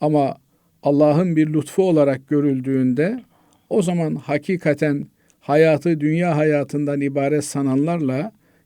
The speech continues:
gerçek hayatın ahiret hayatı olduğuna inananlar arasında büyük bir fark olduğu görülüyor. Bugün Filistin topraklarında bir cihat var.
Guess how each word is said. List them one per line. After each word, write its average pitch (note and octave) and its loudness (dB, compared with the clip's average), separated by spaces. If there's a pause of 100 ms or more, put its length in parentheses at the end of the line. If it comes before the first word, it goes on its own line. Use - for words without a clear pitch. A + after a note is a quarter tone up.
gerçek C3 -4
hayatın D#3+ 0
ahiret D3+ -2
hayatı C#3 -2
olduğuna C#3+ 0
inananlar C#3 0
arasında C3 -2 (420)
büyük D#3+ 2
bir D3 0
fark D#3 -4
olduğu A#2 -4
görülüyor. G#2 -6 (520)
Bugün D#3+ -2
Filistin D#3+ -4
topraklarında D3 -2
bir D3 -4
cihat D3 -2
var. E3+ -4